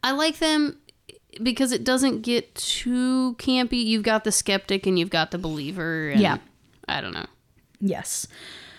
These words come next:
Speaker 2: So this one was fun. I actually hadn't seen it before. So when I saw it pop up on YouTube, I said, "That's cool." So I took a look at it. It's about a half hour long. It's like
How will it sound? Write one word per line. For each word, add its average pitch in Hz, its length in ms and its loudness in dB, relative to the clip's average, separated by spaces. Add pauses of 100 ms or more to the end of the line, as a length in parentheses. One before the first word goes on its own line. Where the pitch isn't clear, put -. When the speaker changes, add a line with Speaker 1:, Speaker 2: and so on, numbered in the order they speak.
(120)
Speaker 2:
So 269 140 4
this 330 140 4
one 330 120 8
was 294 120 6
fun. 226 180 4
I 240 80 6
actually 240 320 4
hadn't 196 300 6
seen 190 240 2
it 202 100 2
before. 233 480 4
So 180 560 4
when 175 220 4
I 175 80 4
saw 165 300 4
it - 100 0
pop 160 200 2
up 135 160 -2
on 135 140 0
YouTube, 175 560 0
I 143 60 0
said, - 200 -6
"That's 302 240 0
cool." 226 440 0
So - 160 -2
I 185 80 2
took 277 200 -2
a 285 40 0
look 262 180 0
at 127 160 -2
it. 147 40 0
It's - 160 -2
about 320 180 6
a - 20 4
half 190 240 2
hour 170 260 2
long. 170 280 4
It's 185 120 -2
like 156 120 -6